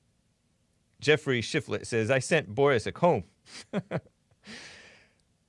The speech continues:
But now he's sick and in intensive care, reportedly. Suffering symptoms.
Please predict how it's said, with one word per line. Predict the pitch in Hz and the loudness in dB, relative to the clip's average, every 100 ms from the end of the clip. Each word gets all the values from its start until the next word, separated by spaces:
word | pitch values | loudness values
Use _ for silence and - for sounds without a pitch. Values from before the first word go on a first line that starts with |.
| _ _ _ | _ _ _
But | 147 185 175 | 6 8 10
now | 185 | 10
he's | 190 180 165 | 10 6 4
sick | - 202 - - | 6 4 4 4
and | 160 | 4
in | 165 | 4
intensive | 156 139 175 180 175 135 | 2 2 2 0 0 -2
care, | - 180 190 131 - _ _ _ - | 2 6 8 6 2 _ _ _ -6
reportedly. | 120 - 127 110 101 92 - _ _ _ _ _ _ _ _ _ _ _ _ _ _ _ _ - | -4 2 2 2 0 -2 -4 _ _ _ _ _ _ _ _ _ _ _ _ _ _ _ _ -8
Suffering | - 160 170 165 156 | -2 0 0 -2 0
symptoms. | 190 175 107 87 - - | 0 0 -2 -2 -8 -18